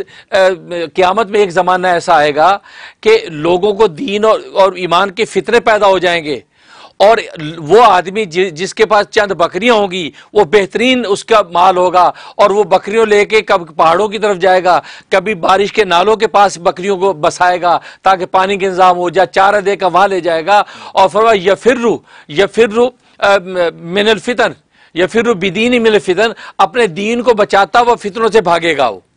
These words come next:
तो देखो, ईमानों को बचाने के लिए जंगलों में जाने की भी इजाज़त है, तो सही बुखारी की हदीस। तो ये अल्लाह वाले जो जंगलों में जाते हैं,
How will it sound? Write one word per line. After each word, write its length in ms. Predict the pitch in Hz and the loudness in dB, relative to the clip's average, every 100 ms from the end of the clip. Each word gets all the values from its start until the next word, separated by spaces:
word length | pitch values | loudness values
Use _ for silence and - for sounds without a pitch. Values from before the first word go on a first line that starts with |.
| _ _ _ _ _ _ - | _ _ _ _ _ _ -12
तो 80 | 156 | -6
देखो, 240 | 175 214 | -2 0
ईमानों 440 | 165 156 160 196 | 0 -2 -2 0
को 100 | 196 | 0
बचाने 500 | 180 170 170 170 214 | 0 0 0 2 2
के 100 | 233 | 0
लिए 140 | 240 214 | -2 -2
जंगलों 320 | 185 180 202 | -2 0 -2
में 80 | 202 | 0
जाने 280 | 185 190 190 | 0 0 -2
की 100 | 170 | -4
भी 100 | 170 | -2
इजाज़त 400 | 156 151 156 151 | 0 -2 -6 -10
है, 120 | 143 _ _ _ _ _ _ _ - | -16 _ _ _ _ _ _ _ -10
तो 60 | |
सही 180 | 151 185 | -2 0
बुखारी 320 | 165 170 180 | 0 0 -2
की 80 | 170 | -2
हदीस। 340 | 156 143 - _ _ _ - _ - | -6 -6 -14 _ _ _ -20 _ -10
तो 80 | |
ये 220 | 156 156 240 | -4 2 2
अल्लाह 260 | 190 196 | 4 2
वाले 240 | 185 180 180 | 2 -2 -2
जो 120 | 170 | -4
जंगलों 340 | 156 151 170 | -6 -6 -4
में 100 | 156 | -2
जाते 300 | 147 135 185 | -2 -2 -2
हैं, 160 | 196 | -4